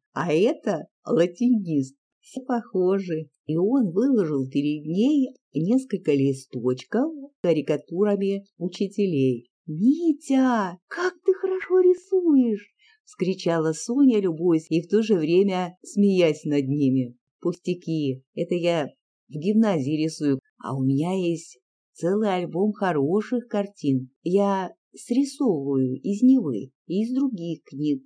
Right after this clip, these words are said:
Альбом понравился Соне еще больше, чем карикатуры. «Митя, ты просто художник!» вскричала она. «Я хочу учиться, так меня не учат». Опять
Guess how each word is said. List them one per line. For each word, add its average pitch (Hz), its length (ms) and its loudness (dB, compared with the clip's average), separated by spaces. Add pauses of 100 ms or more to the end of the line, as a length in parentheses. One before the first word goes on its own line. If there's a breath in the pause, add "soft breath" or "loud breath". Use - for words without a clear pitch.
(140)
Альбом 151 500 -2
понравился 247 680 2
Соне 214 460 2
еще 190 380 0
больше, 233 420 -2
чем 143 240 -4
карикатуры. 160 920 -6 (160)
«Митя, 151 1000 0 (180)
ты 147 100 -2
просто 220 380 -2
художник!» 247 1000 -2 (220)
вскричала 135 840 -4
она. 123 380 -8 (260)
«Я 226 200 -2
хочу 208 460 -2
учиться, 165 840 -6 (180)
так - 180 -8
меня 196 220 -2
не 175 220 2
учат». 170 640 -4
Опять 180 460 -2